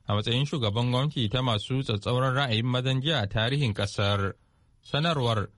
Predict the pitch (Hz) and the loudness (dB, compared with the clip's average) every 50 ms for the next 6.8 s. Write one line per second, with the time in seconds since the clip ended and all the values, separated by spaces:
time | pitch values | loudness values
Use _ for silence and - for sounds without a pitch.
0 | _ _ - 101 95 95 104 101 98 104 104 107 110 104 101 92 98 98 101 104 | _ _ -4 -2 0 0 0 0 2 2 2 2 0 0 0 -2 -2 -2 -2 -4
1 | 104 - 110 98 95 95 101 98 101 98 98 98 - - - _ - - - - | -4 -2 -2 -2 -2 0 -2 0 0 0 0 0 -2 -6 -12 _ -20 -10 -4 -2
2 | 101 98 92 104 101 98 98 98 95 104 104 107 113 117 113 107 98 - 101 98 | -2 0 0 0 0 0 0 0 0 0 0 0 0 0 -2 -2 -2 -2 -2 0
3 | 107 113 110 107 - 139 139 139 - 123 113 123 131 123 123 123 135 135 135 123 | 0 0 0 0 -2 -2 -4 -2 -2 -2 0 0 0 2 2 2 0 0 0 0
4 | 104 101 104 113 120 131 139 131 110 104 - - - 104 101 101 101 87 - - | 2 2 2 0 0 -2 -2 -2 -2 -2 -4 -4 -2 0 0 0 0 -2 -6 -12
5 | - - - - 101 95 92 98 98 98 101 98 95 95 - - 95 95 98 - | -20 -20 -10 -4 -2 -2 -2 0 0 0 -2 -2 -2 -2 -2 -2 -2 -2 -2 -2
6 | 101 101 101 - 113 107 104 101 - - 101 98 101 101 98 | -2 -2 -2 -2 -2 -2 -2 -2 -2 0 0 2 2 0 0